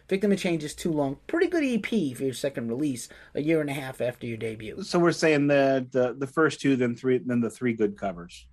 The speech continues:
Speaker 1: Yeah, three of the, three of the good covers. I mean, I don't, I'm Moving Out's not bad. It's just not that great a song in the first place.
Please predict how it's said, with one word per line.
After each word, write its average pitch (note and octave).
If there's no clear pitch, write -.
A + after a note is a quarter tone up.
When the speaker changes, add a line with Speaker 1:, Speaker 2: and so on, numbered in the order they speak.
Speaker 1:
Yeah, A#3+
three G#3+
of F3
the, E3
three F3
of D#3
the C#3
good C#3+
covers. F#2+
I C#3+
mean, D3+
I F3+
don't, A3
I'm A#3
Moving B3
Out's G#3+
not F#3+
bad. D#3
It's D3+
just E3
not D#3+
that D3+
great C#3+
a C#3
song C#3
in B2
the A2+
first D3+
place. D3